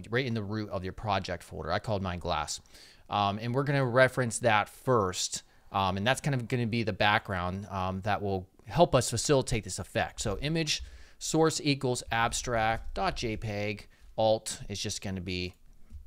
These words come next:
abstract background. All right, so we save it,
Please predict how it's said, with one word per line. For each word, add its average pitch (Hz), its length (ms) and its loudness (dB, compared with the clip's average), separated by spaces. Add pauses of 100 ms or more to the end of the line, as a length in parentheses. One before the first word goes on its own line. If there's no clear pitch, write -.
abstract 87 760 -4
background. 107 800 -2 (760)
All 123 100 2
right, 87 260 0
so 113 300 4
we 113 160 -2
save 156 360 2
it, 147 200 0